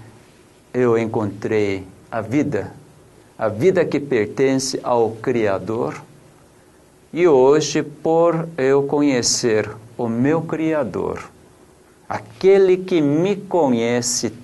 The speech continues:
tão bem, simplesmente porque ele que me fez, e ainda mais,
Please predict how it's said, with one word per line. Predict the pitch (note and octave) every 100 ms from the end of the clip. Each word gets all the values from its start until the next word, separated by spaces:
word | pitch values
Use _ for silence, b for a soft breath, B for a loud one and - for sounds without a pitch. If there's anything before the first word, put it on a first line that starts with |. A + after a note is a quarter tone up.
| - - -
tão | A3 F#4 E4
bem, | G#3 B2+ A#2 B B B B B
simplesmente | - - F#3 F#3 D#3+ D3+ C3+ C3 B2+
porque | C3 B2 A2+ A2 B2 B2 -
ele | F#3 G3 F3+
que | E3+ C3
me | A2
fez, | - - A#2 G2 - - - - b b b b b b
e | B2
ainda | A#2 A#2+ C#3+ D3+
mais, | B2+ A2 A2 -